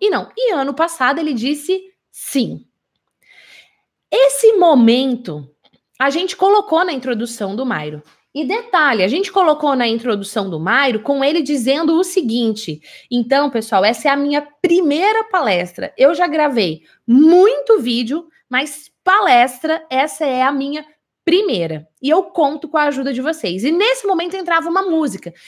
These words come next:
Então, tudo isso foi orquestrado logo na introdução pra gente conquistar o público. A primeira palestra do Mairo foi a melhor palestra do evento. Foi uau?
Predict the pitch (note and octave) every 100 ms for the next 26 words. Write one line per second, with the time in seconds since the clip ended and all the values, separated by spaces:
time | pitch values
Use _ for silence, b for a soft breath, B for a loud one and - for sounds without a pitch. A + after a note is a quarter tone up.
0 | B - A#4+ B4+ - C5+ C#5+ G4 E4 A4
1 | F4 D#4+ E4+ E4 E4 A#4 B4+ G#4+ G4 -
2 | C4+ A#3+ D#4+ E4+ C#4+ D4 G4+ A#4+ G4 E4+
3 | D#4+ D4 B3+ B3+ F4 F4 E4 F#4 F4+ -
4 | G4+ B4 C#5 G4+ - - D4+ D#4 B3+ A3+
5 | F#3+ D#3+ D#3 D3 D3+ b b b G4 G4
6 | A4 A4 G4+ A#4+ A4+ D#4+ C#4+ C4+ C#4 A#3
7 | G#3 G#3 A3 C4 C#4+ - D#4 D#4 E4+ D4+
8 | C#4 E4 A4 F4+ D4 B3 C4 A#3 A3+ F#3+
9 | A3 B3+ C4+ B3+ _ F#4 F#4 B3+ C#4 C#4
10 | E3+